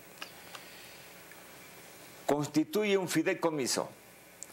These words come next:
con el que pasa todos sus bienes,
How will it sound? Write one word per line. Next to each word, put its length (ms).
con 220
el 260
que 140
pasa 440
todos 520
sus 280
bienes, 640